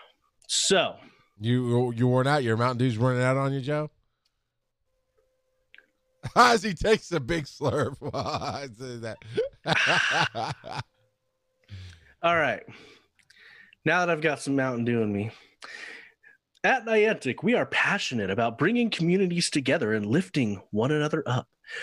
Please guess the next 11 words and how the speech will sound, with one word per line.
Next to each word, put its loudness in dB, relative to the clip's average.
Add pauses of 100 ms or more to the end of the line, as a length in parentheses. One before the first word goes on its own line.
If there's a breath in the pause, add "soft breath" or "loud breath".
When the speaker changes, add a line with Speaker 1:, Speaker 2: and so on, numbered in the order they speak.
(180 loud breath)
Speaker 1:
through 4
the 0
good 0
times -2
and 2
the 2
challenging 0
times. -6 (920 loud breath)
And 2
so 2
basically 2